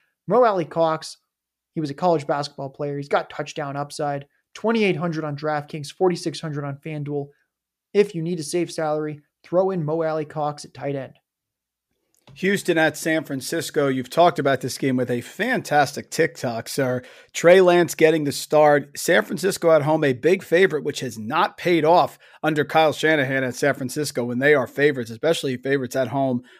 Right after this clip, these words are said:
Speaker 2: Over-under is forty-four. Houston gets Cooks back. I think that's huge.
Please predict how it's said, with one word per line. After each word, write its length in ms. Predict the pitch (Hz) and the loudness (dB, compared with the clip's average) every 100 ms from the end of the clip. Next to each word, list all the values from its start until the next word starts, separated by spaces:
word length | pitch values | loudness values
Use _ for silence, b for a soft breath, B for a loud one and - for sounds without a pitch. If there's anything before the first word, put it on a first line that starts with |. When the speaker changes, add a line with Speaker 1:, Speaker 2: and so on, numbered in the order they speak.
| b | b
Speaker 2:
Over-under 580 | 160 160 160 160 147 131 | 6 6 4 4 4 2
is 140 | 123 | 0
forty-four. 920 | - 151 147 135 - 143 139 135 127 b b _ | -4 2 2 2 -4 -2 2 4 2 b b _
Houston 380 | 175 180 165 | -2 0 -2
gets 200 | 147 135 | -2 -2
Cooks 320 | - - 156 - | -4 -2 -2 0
back. 300 | 156 143 131 | 2 4 2
I 80 | |
think 220 | 123 139 127 | -4 -6 -4
that's 240 | 123 - | -6 -4
huge. 400 | 156 151 143 123 | -2 0 -2 -4